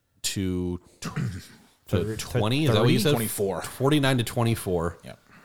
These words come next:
Speaker 1: I said forty-two to thirty-eight. You
Speaker 3: Yep.
Speaker 1: said forty-one.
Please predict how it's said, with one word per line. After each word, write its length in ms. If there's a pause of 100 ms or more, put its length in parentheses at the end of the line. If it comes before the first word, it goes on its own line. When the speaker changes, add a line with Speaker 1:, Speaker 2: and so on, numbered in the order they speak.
(640)
Speaker 1:
I 160
said 260
forty-two 1000
to 100
thirty-eight. 800
You 220
Speaker 3:
Yep. 40
Speaker 1:
said 300
forty-one. 1120